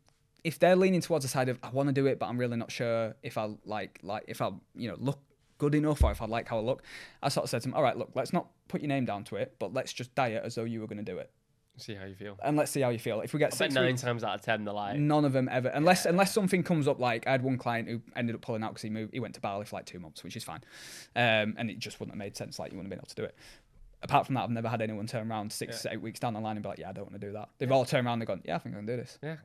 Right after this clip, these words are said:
Speaker 2: 'cause I feel great.
Speaker 1: Yeah.
Speaker 2: Yeah, yeah, yeah. No, and that's, and that's exactly it. And it's a, like I say, I think you, regardless whether you're doing a shoot or not, you do get to that point where you're like, "Fucking hell," like,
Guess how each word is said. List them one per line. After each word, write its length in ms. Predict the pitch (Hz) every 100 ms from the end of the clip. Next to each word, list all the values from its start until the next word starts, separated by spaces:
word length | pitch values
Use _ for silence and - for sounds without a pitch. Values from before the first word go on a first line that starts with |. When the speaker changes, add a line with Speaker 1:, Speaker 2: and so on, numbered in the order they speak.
| -
Speaker 2:
'cause 340 | 117 110 117 -
I 60 | 113
feel 260 | - 113
great. 340 | 110 117 143 -
Speaker 1:
Yeah. 180 | 156 113 175
Speaker 2:
Yeah, 180 | 123 233
yeah, 200 | 202 139 123 - 139
yeah. 180 | 131 131
No, 120 | 139
and 100 | 160
that's, 220 | 165 139
and 160 | 147 151
that's 180 | 175 151
exactly 400 | 123 107 80 95
it. 180 | 107 -
And 180 | 104 98 - - _
it's 200 | - 120
a, 40 | 120 - _ _ _ 135
like 80 |
I 40 | 127
say, 260 | 101 95 95
I 60 |
think 240 | - 120 113
you, 140 | 110 127
regardless 460 | 117 110 104 101 110
whether 120 | 104
you're 80 | 101
doing 120 | 101
a 20 |
shoot 220 | 98 101
or 40 | 98
not, 200 | 104 113
you 80 | 101
do 160 | 107
get 140 | 101 87
to 60 |
that 120 | 92 -
point 220 | 107 101
where 100 | 98
you're 80 | 87
like, 140 | -
"Fucking 220 | 165 101
hell," 140 | 104 101
like, 200 | 82